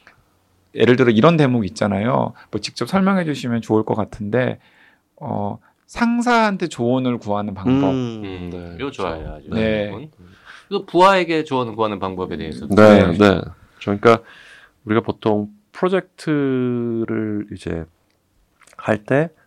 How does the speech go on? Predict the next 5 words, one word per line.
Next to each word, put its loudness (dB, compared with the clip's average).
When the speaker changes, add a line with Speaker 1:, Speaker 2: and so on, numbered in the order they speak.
Speaker 1:
나중에 0
결과 0
보고를 0
했는데 -4
상사가 -2